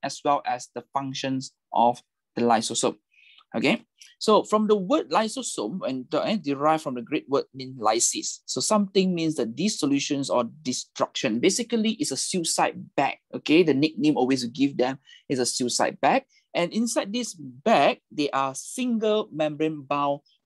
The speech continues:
organelle. So they are single membrane bound. So inside that contain a lot of these enzymes. So collectively, this enzyme, we call them as the hydrolytic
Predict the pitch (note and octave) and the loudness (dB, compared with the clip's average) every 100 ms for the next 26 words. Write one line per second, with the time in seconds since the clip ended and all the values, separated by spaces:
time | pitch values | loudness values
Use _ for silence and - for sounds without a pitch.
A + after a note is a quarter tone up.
0 | _ C3+ C3 C3+ - _ _ - - D#3 | _ -2 -2 -2 -4 _ _ -14 -4 0
1 | B2 - A3 A3 A#3 D3+ B2+ C3 B2+ A2+ | 0 0 -2 0 0 -2 -2 -2 -2 -2
2 | A2 A3+ _ _ _ _ _ _ - - | -2 -2 _ _ _ _ _ _ -14 -8
3 | - B3+ - - G3 - - D3 D3+ D#3 | -2 0 0 0 0 0 -2 -2 0 -2
4 | B2 B2+ C3+ F3+ G#3+ - C3+ C3+ C3+ - | -2 -4 2 2 2 -4 -4 -4 -6 -6
5 | A#2+ A#2 C#3+ C#4+ - F#3 E3+ D#3 - C#3+ | -6 0 2 2 0 0 0 -2 -6 -2
6 | E3+ A3 A#3 G#3+ G#3+ A3 E3 F3 E3+ D3+ | -2 -2 -6 -6 -2 -2 -2 -4 -4 -4
7 | C#3+ C3+ E3 C#3+ F3+ C4+ _ _ _ _ | -6 -4 0 0 0 -4 _ _ _ _
8 | _ _ _ _ _ _ C3+ - E3 D3+ | _ _ _ _ _ _ -12 -6 0 2
9 | C#3+ C#3+ A#2+ B2+ - B2 - B2 A#2+ A#2 | 2 0 -2 -4 -2 -4 -4 -2 -2 -2
10 | - B2 B2 C3 G3+ | -2 -2 -2 -2 -4